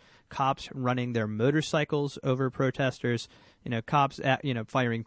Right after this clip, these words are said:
pepper spray unprovoked. You know, they, someone got their hands on, n-, much like in this case, the actual unedited raw footage and found there was some very vast differences from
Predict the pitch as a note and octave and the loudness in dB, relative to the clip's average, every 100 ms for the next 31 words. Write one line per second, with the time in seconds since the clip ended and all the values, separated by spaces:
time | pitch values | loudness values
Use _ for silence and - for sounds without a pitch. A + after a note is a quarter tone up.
0 | - E3 E3 D#3+ - D#3 C#3+ C#3 B2+ B2 | -2 0 2 0 2 4 4 2 0 -2
1 | - A#2 C#3 D#3 - - _ _ _ - | -2 2 4 4 0 -20 _ _ _ -8
2 | A#2+ A#2+ B2 A2+ - D#3+ F3+ F3 D3 C#3 | -4 0 0 -2 -4 -2 2 2 2 0
3 | C3+ A#2+ D3 D3 C#3+ - B2+ A#2+ A#2 A2+ | 0 -2 0 0 -2 -2 0 2 2 0
4 | A2+ - A#2+ G2 A#2+ B2+ - A#2+ A#2+ A#2 | -4 -8 -10 -8 -2 -2 0 -2 -2 -4
5 | A#2+ - A#2+ A2 - _ _ _ _ - | -4 -2 -2 -2 -10 _ _ _ _ -4
6 | B2+ C3+ D3 - D#3 B2+ - C3 C#3 B2+ | 0 2 2 0 -2 -2 0 0 2 0
7 | A#2+ A#2 A2+ A#2+ A#2+ B2 - D#3+ C3 G#2+ | 0 -2 0 2 4 2 4 4 4 2
8 | - _ _ _ C3+ B2+ C#3+ D3 D3 C3 | -6 _ _ _ -10 -4 2 2 2 2
9 | A#2+ A#2 - A#2 A2 B2+ D3+ D3+ C3 A#2 | 2 0 -2 -8 -2 2 4 4 2 2
10 | B2 C3+ C3+ - C3+ B2 A#2+ - A2+ - | 2 2 0 -2 -2 0 -4 -4 -6 -4
11 | C3 A#2 A2+ | 0 2 2